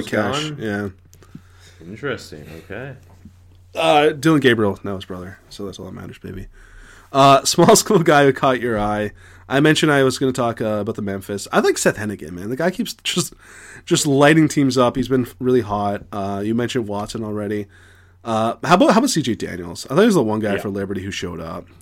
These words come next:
Speaker 2: Um,
Speaker 1: Yeah, eight for seventy-nine, but, like, the way he did it was pretty <laughs> impressive.
Speaker 2: Yeah, every catch was sick. Had that awesome one where he was just falling out of bounds, made that sick play. Um, Salter entered the transfer portal for twenty-four hours. <laughs> It's going back to Liberty,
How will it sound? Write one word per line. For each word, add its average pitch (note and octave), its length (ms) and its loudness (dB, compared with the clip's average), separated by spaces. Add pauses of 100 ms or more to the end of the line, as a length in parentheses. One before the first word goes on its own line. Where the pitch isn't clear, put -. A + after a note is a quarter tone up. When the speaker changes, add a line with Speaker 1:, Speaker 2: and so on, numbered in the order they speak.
(140)
Speaker 2:
Um, G2+ 440 -4
Speaker 1:
Yeah, E2+ 140 -6 (180)
eight G#2+ 240 -6
for B2+ 80 -8
seventy-nine, A2+ 960 -6
but, G2+ 180 -4
like, F2 340 -6 (120)
the F#2 120 -2
way F2+ 320 -4
he F#2 180 -12
did F2 180 -12
it E2 160 -12
was - 80 -20
pretty F2+ 340 -16
<laughs> - 20 -10
impressive. F2+ 520 -16
Speaker 2:
Yeah, A#2 360 -2
every D#3+ 200 6
catch D3 260 0
was A#2 120 -2
sick. B2+ 280 2
Had B2 80 2
that B2+ 120 2
awesome G#2 320 -2
one A2 100 -2
where G#2+ 80 -2
he - 40 -4
was G#2+ 60 -6
just - 80 -16
falling G#2 260 -4
out F#2+ 100 -4
of - 100 -10
bounds, F#2 320 -12
made G2 80 -10
that F#2+ 120 -12
sick - 280 -12
play. F#2 420 -12
Um, F#2+ 400 -12 (640)
Salter E3+ 480 8
entered D#3 320 4
the D3+ 100 0
transfer D3 360 2
portal C#3 260 4
for B2+ 220 0
twenty-four B2+ 340 2
hours. A#2+ 340 2
<laughs> F#3 200 4
It's F3+ 180 4
going C3 180 4
back B2 200 2
to C3+ 80 -6
Liberty, A#2 480 2